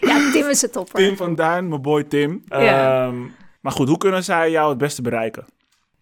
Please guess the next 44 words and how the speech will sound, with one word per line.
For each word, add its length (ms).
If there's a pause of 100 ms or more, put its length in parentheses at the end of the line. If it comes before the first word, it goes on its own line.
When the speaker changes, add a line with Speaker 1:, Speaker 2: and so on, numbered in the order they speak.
Speaker 1:
Ehm, 400
ja, 220
dat 120
kan 120
op 60
verschillende 340
manieren. 520
Dus, 260
eh, 140
je 60
kan 120
naar 80
de 60
website 420
gaan, 340
equifit 400
punt 300
N 300
L. 40
Je 120
kan, 320
eh, 100
mijn 220
naam, 360
eh, 260
op, 220
eh, 440
Equifit, 640
eh, 420
of, 200
eh, 320
op 120
LinkedIn 400
opzoeken. 640
Ik, 120 (100)
ik 200
heb 100
bijna 220
alle 200
social 360
media's. 560
Dus 500
het, 340
het, 340